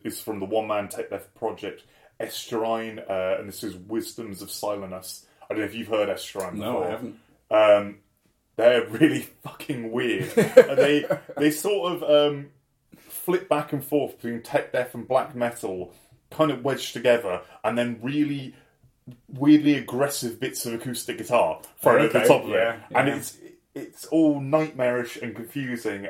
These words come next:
Speaker 1: and so fast. Like, this, this E P <laughs> is, like, six tracks long and about fifteen minutes, and so much happens in it that you just
Speaker 2: Mm.
Speaker 1: come out the other side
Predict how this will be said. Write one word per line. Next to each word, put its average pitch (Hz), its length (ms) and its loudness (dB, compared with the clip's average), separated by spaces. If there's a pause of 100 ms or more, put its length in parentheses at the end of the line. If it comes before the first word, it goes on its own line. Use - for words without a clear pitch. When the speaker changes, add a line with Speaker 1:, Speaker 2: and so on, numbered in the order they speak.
Speaker 1:
and 104 460 -8 (420)
so 156 500 4
fast. 123 720 0 (160)
Like, 151 220 0
this, 165 180 2
this 160 200 0
E 185 140 -2
P 165 300 2
<laughs> 101 180 -6
is, 110 120 -4
like, 127 280 -4
six - 300 -8
tracks - 340 -4
long 92 400 -2 (220)
and 117 60 -8
about 113 160 -4
fifteen 143 400 -2
minutes, 101 380 -8 (200)
and 113 80 -4
so 185 240 2
much 165 220 -2
happens 135 440 -6
in 90 120 -6
it 90 220 -8
that 127 40 -6
you 123 160 -2
just 123 160 -2
Speaker 2:
Mm. - 40 -6
Speaker 1:
come 160 100 2
out 143 140 2
the 208 60 2
other - 120 -2
side 110 500 2